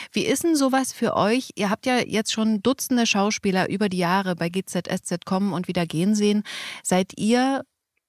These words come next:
wie ich zum Beispiel, bei sowas noch traurig?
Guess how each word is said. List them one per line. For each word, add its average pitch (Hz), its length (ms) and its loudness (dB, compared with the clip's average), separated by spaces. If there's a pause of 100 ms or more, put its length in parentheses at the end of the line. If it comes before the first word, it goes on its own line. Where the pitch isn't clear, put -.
(180)
wie 151 200 -2
ich - 340 -2
zum 202 180 0
Beispiel, 208 680 0 (160)
bei 190 120 2
sowas 202 320 0
noch 190 200 -4
traurig? 180 680 -2